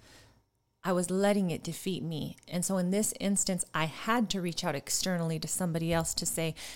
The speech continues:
"Hey," I had to call a friend. <laughs> I had to reach out to them and say, "I need something. I need you to pour into me. I need you to feed me."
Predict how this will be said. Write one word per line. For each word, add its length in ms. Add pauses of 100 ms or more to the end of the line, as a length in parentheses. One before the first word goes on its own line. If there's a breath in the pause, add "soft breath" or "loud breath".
(100 loud breath)
"Hey," 320 (480)
I 80
had 100
to 60
call 180
a 40
friend. 280 (240)
<laughs> 1400
I 60
had 140
to 60
reach 220
out 180
to 60
them 160
and 80
say, 300 (520 loud breath)
"I 80
need 260
something. 440
I 60
need 220
you 60
to 60
pour 240
into 240
me. 120
I 20
need 200
you 60
to 60
feed 300
me." 360